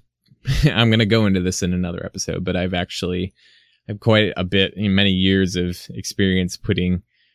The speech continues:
you know, custom roms on my Android devices, uh, for various reasons. But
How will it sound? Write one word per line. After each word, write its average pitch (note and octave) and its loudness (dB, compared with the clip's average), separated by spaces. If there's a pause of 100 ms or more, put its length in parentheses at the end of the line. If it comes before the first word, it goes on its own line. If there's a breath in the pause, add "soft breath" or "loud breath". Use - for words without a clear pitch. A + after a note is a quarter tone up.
(100)
you F#2+ 0
know, F2 0
custom G#2+ 0
roms F2 -4
on F2+ -4 (160)
my F#2 -6
Android E2+ -6 (160)
devices, E2+ -6
uh, E2+ -8
for - -14
various - -10
reasons. D#2 -12
But F#2 -8